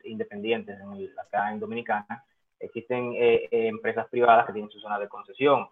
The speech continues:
Eh, le pongo el caso de cepem, eh, que conozco con conocimiento de causa, eh, la red de cepem, pues elaboré allí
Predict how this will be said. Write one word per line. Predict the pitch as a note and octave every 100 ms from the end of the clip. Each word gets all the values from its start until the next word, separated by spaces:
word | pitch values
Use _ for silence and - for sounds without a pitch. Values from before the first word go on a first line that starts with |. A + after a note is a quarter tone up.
| _ _ -
Eh, | A2+ A2 G#2+ G#2+
le | G#2
pongo | A#2
el | A#2
caso | A#2 B2 A#2+
de | A#2+ A#2
cepem, | C3 C3 B2+ C3 - _ _ _
eh, | G2 F#2+ F#2 F2+ _ _ _ _ _
que | A2 F#2+
conozco | - G2+ G#2 G#2+ G#2+ G#2
con | A#2
conocimiento | A#2 G#2+ G#2 A2 A#2+
de | A#2
causa, | A#2 A#2 G2+ G2+ G2+ -
eh, | G2+ F#2 F#2+
la | F#2+
red | G2+ G2+
de | G#2
cepem, | A#2+ A#2 A2+
pues | G2+
elaboré | G2 F#2 F#2+
allí | G2+ G2+ G#2+